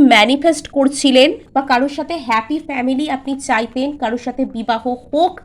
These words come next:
আপনি চাইতেন, তো সেই জায়গায় আপনি অনেক হার্ড ওয়ার্ক করেছেন, অনেক এফোর্ট দিয়েছেন এতদিন, আর এবার আপনি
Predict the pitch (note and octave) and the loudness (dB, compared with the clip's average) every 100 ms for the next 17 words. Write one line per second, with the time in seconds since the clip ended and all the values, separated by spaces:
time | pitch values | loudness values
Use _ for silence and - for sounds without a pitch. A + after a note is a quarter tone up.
0 | D4 D4 D4+ D4 C4+ C4 C4 C4+ F4+ - | -4 -2 -6 -2 0 0 -2 -2 -4 -10
1 | - - - - - G4 G#4+ - F4+ F4+ | -20 -20 -20 -20 -2 -2 -2 -2 0 2
2 | B3+ C4 B3+ B3 D#4+ E4+ F4+ F4 C4+ C4+ | 6 6 6 6 6 8 6 4 2 2
3 | C4+ D4 E4+ F4+ F#4 - B3 C#4 E4 F4+ | 2 0 2 0 -2 -6 -2 0 0 -2
4 | D4+ C#4+ C#4+ D4 D4 C#4+ C#4 D4 D#4+ B3 | 0 2 2 0 -2 -4 -2 -2 0 2
5 | B3+ D4 - B3+ C4 E4 D4 D4+ D#4 D#4 | 2 2 -2 -4 0 -2 0 0 -2 -2
6 | D#4+ C#4+ D4+ D4+ E4+ - - - - D4+ | -2 -2 -2 -6 -6 -10 -20 -20 -2 0
7 | E4+ - C4+ C4+ C4 C4 D4 C#4 C#4+ D#4+ | -2 -4 -4 2 2 2 2 0 0 0